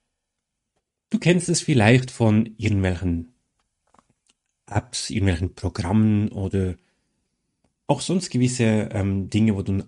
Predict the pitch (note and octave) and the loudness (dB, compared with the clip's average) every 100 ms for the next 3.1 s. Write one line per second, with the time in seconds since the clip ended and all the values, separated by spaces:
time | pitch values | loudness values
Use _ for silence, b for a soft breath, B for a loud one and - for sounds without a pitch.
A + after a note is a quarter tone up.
0 | - B2 B2+ G#2+ F2+ F2 F2 F2+ E2+ F#2 | -2 0 2 2 4 2 0 -2 0 0
1 | B2+ D3 C#3+ B2+ A#2 A#2+ B2+ - G2+ - | -2 -2 -2 0 2 2 0 -2 -2 2
2 | A2+ B2 A#2+ F2+ D#2+ - - D#2+ D#2 - | 4 4 -2 -6 -6 -8 -14 -14 -14 -18